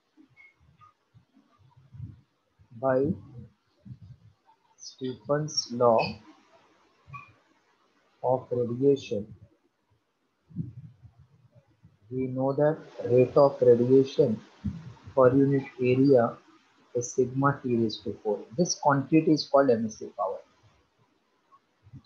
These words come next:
So emissive power is sigma T raised to four. Emissive power means amount of heat emitted per unit time per unit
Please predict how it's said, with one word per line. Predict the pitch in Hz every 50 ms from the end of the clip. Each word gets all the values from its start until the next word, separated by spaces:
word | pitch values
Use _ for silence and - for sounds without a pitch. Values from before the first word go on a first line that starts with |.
| - -
So | 139
emissive | 135 131 143 160 170 165 - - 196 185 - -
power | 156 147 143 151 175 190
is | 190 185 - -
sigma | - 139 127 139 139 147 147 143 -
T | - 123 120
raised | 120 117 117 - -
to | _ _ -
four. | - - - - _ _ _ _ -
Emissive | 147 156 160 156 196 180 156
power | 170 165 165 175
means | 185 208 247 277 247 - -
amount | - 143 156 156 165 165 165
of | 190 175 -
heat | 175 175 170 151 160
emitted | 156 151 156 160 160 220 240 233 - -
per | - 160 160
unit | 156 160 156 - -
time | - 170 220 226 - -
per | 143 123
unit | 117 113 117 117